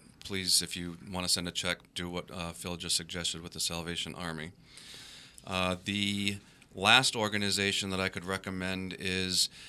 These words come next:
an organization that the Patriots, um, there's been a lot of sports teams that have come out and a lot of sports players. I actually read something, and I'll tell you in a minute, I'm, I'm sort of digressing here, but the last of the three organizations that I can recommend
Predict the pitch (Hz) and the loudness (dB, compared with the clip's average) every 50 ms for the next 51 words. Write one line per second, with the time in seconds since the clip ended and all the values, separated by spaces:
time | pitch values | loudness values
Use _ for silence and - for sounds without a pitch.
0 | - - - - 92 95 104 101 104 104 95 104 104 104 101 - 107 98 95 98 | -18 -14 -6 -2 2 2 4 4 4 4 4 6 6 6 6 6 4 4 2 0
1 | 92 - - - - - 113 117 127 - - 101 90 85 80 78 - - - - | -2 -2 -4 -6 -6 2 4 4 4 4 2 -2 -2 -4 -2 2 4 4 4 4
2 | - - - - - - - - - - - - 90 90 90 87 87 90 87 87 | 0 -4 -10 -20 -20 -20 -20 -20 -20 -18 -12 -6 -4 -2 -2 0 0 -2 -2 -2
3 | 87 - 98 90 98 87 - - 110 104 95 92 92 92 95 98 107 107 104 95 | -4 -4 -4 -2 -2 0 0 2 2 2 2 0 0 2 6 8 8 8 8 6
4 | - - 107 98 95 - - - - 92 90 87 85 87 85 82 - 95 90 90 | 4 4 2 2 4 4 2 2 2 0 0 0 -2 -4 -4 -4 -4 -2 -2 0
5 | 87 87 85 85 80 - 92 87 85 85 95 107 110 98 - - 98 90 80 - | 2 2 0 0 -2 -2 -4 -2 0 2 4 4 4 4 2 2 2 2 2 0
6 | - - 104 95 92 90 87 92 87 90 92 92 - 95 90 92 92 - - 95 | 0 2 2 4 4 4 4 2 4 4 4 2 2 0 0 0 0 2 2 0
7 | 90 85 - 90 87 85 82 87 90 87 - 95 92 90 90 87 87 90 90 92 | 0 0 0 0 0 0 0 -2 -2 -2 -2 0 0 2 2 0 0 0 -2 -2
8 | 92 87 87 85 87 - 80 90 85 - - 92 90 87 82 87 87 82 90 92 | -2 -2 -2 -4 -4 -6 -4 0 0 0 2 0 -2 -2 0 0 0 2 2 4
9 | 92 92 - 92 87 90 85 85 80 82 90 85 - - - - - - - - | 4 4 4 2 0 0 0 0 0 0 0 0 0 -4 -6 -8 -8 -8 -10 -6
10 | - - 90 92 101 120 127 127 - - - 98 98 104 98 - 110 107 104 101 | -4 0 4 8 8 10 10 10 8 6 6 0 -4 -6 -6 -4 0 2 4 4
11 | 98 95 92 95 90 90 95 92 - - 90 87 92 90 87 - 98 90 90 90 | 4 4 2 2 2 2 2 2 2 2 2 2 2 2 2 0 0 -2 -2 -2
12 | - - 90 87 90 90 87 87 87 85 | -2 -2 -2 0 0 0 0 0 -2 -4